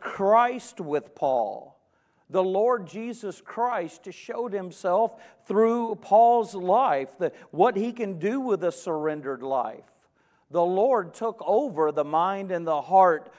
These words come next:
of Paul and used him for the things that he did. Therefore, he gives Christ the glory for the spiritual work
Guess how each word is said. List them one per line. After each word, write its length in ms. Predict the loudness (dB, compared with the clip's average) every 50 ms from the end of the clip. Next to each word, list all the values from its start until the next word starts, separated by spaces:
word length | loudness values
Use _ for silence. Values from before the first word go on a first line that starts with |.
| -20 _ 2
of 300 | 4 4 4 4 0 -6
Paul 520 | 0 6 8 10 10 10 8 6 4 2
and 220 | 0 0 -2 -4 -4
used 380 | -4 -2 -2 -2 -2 -2 -2
him 160 | -2 -2 -2 -4
for 240 | -2 0 0 2
the 160 | 2 2 0 -2
things 540 | -2 -2 -4 -2 -2 -4 -4 -6 -8 -10 -14 -20 -20 -20 -20 -20 -10
that 280 | 0 2 4 4 4
he 120 | 2 -2 -6
did. 840 | -8 -4 -2 0 0 2 2 2 2 0 -2 -4 -10 -16 -18 -20 -20 _ _ _ _ _ _ -12
Therefore, 800 | -4 0 2 4 4 2 2 0 2 2 4 6 4 4 4 2
he 180 | -2 -4 -4
gives 320 | -4 -2 -4 -4 -4 -6 -10
Christ 720 | -8 -2 2 4 4 4 4 2 0 -2 -6 -12 -16 -8 -6
the 100 | -6 -6
glory 680 | -6 -6 -2 0 2 4 4 4 2 0 -2 -4 -6 -10 -16 -20 _ _ _
for 180 | 0 0 0
the 120 | 0 -2 -6
spiritual 800 | -8 -12 -8 _ -2 0 0 0 0 -2 -4 -4 -2 -2 -2 -2
work 560 | -2 0 2 2 2 0 -2 -6 -12 -20 _